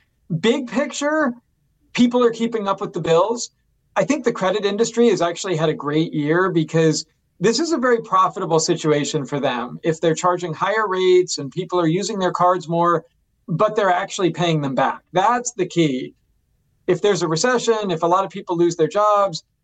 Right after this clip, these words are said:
that's when the delinquency rate really spikes. We're not seeing that yet. So I think right now, a lot of people feel like maybe they're treading water or falling a little bit behind, but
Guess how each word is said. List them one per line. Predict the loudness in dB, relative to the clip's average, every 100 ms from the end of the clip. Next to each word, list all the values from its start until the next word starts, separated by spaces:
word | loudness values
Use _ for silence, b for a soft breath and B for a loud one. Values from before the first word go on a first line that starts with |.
| _
that's | -2 0 0
when | 2
the | 2 2
delinquency | 0 -2 -2 -2 0
rate | 2 2 2
really | 0 -2 -2
spikes. | -4 -2 -2 -4 -4
We're | -2
not | 0 -2 -4
seeing | -4 -4 -2
that | 0 0 0
yet. | 0 2 0
So | 0 2
I | 2
think | 0 -8 -2
right | -2 0
now, | -2 0 2 2 0 -4 b b _ _ _ _
a | 2
lot | 2 2
of |
people | 0 0 -2
feel | 0 2
like | 2 2
maybe | -2 0 2
they're | 2
treading | 0 0 0
water | 2 2 2
or | 0 0 2 2 2
falling | 2 2 2
a | 0
little | 0 0
bit | 0
behind, | -2 0 2 2 -2 -8 b b _
but | -2 2 2 2 -4